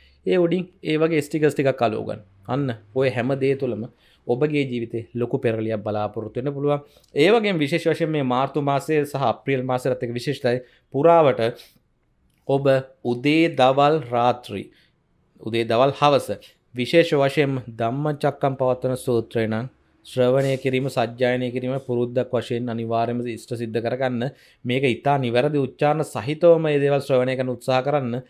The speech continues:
ඒ තුලින් ඔබට මේ කාල පරිච්ඡේදය තුළ බලපාන ඍණාත්මක දේවල් තුළ අපල උපද්දව දුරු කරගනිමින්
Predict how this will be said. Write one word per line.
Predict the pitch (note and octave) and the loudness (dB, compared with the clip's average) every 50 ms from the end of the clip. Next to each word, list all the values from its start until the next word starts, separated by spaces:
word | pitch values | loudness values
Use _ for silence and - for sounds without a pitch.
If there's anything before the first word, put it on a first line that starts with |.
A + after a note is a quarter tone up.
| _ _ - _ _ - | _ _ -20 _ _ -2
ඒ | D#3 F3 F#3 | -2 0 0
තුලින් | F3+ E3+ C#3 B2+ C3+ C#3+ - _ _ _ _ _ _ - | 0 0 0 0 -2 -4 -8 _ _ _ _ _ _ -8
ඔබට | B2+ C3+ E3 E3+ E3+ | 0 0 2 2 2
මේ | D3 C#3+ C#3 C3+ | 0 0 -2 -2
කාල | C3+ B2+ B2+ B2 | 0 0 0 0
පරිච්ඡේදය | - B2+ B2 A#2+ A#2+ B2+ A#2+ A#2+ | 0 0 0 0 -2 -4 -4 -2
තුළ | A#2+ A#2 | -4 -2
බලපාන | A2 A2+ A2 A2 A2 - A2+ A2 A2 | -2 0 -2 -2 -2 -4 -4 -4 -4
ඍණාත්මක | A2+ A#2 C3+ C#3+ C#3+ D3 C#3 C3+ C3+ B2+ B2+ | -4 -4 -2 0 -2 -2 -2 -4 -4 -4 -4
දේවල් | A#2 A#2+ A#2 A2+ A#2 A2+ A2 | -2 -2 -2 -2 -2 -4 -4
තුළ | - G#2+ G#2 G#2+ A2 - _ _ _ _ _ _ _ | -4 -6 -6 -6 -6 -8 _ _ _ _ _ _ _
අපල | G#2+ - - D3 C#3 | -8 -6 -4 -2 -2
උපද්දව | C#3 C3+ - B2+ A#2 A2+ A#2+ A2 G#2+ | -2 -2 -2 -2 -2 -2 -4 -4 -4
දුරු | A2+ A2+ A#2 A2 | -4 -6 -6 -4
කරගනිමින් | A#2 A2 G#2+ A2 G#2 G#2+ G#2+ G#2+ A2 | -4 -4 -4 -4 -4 -4 -6 -6 -8